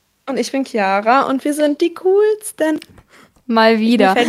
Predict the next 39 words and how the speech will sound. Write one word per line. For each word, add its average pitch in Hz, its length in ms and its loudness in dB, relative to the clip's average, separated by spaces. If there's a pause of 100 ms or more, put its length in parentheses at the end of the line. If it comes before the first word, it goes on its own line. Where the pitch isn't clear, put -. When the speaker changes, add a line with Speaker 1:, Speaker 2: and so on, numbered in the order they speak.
(120)
Speaker 1:
nichts 214 120 2
Speaker 2:
Sagst 254 200 6
Speaker 1:
anderes - 120 0
Speaker 2:
es 240 100 0
einfach 220 380 4
Speaker 1:
ein. 196 120 -2
Speaker 2:
in 208 60 0
jeder 208 280 0
Folge, 190 380 -4
ne? 208 200 -2 (1000)
Speaker 1:
Mir 269 160 0
fällt 269 320 0
nichts 262 220 0
Speaker 2:
<laughs> - 0 -
Speaker 1:
anderes 240 500 2
mehr 240 140 -2 (320)
ein. 240 420 0
Speaker 2:
Ja, 196 160 4
le-, 208 120 4
Speaker 1:
Es - 40 -4
tut - 100 0 (300)
Speaker 2:
letzte, 240 180 4
Speaker 1:
mir 214 80 -6 (380)
leid. - 120 -14 (200)
Speaker 2:
letzte, 233 420 0
beziehungsweise 202 520 -2
vorletzte 196 760 -2 (500)
Woche, 214 380 -4
war 196 100 -6
es 180 100 -14
vorletzte 190 500 -10
Woche? 214 200 -4
Ich 185 100 -12
glaub, 190 180 -8
ja, 190 160 -2
kam 220 340 0
leider 202 260 2
keine 202 360 -2
Folge, 185 440 -4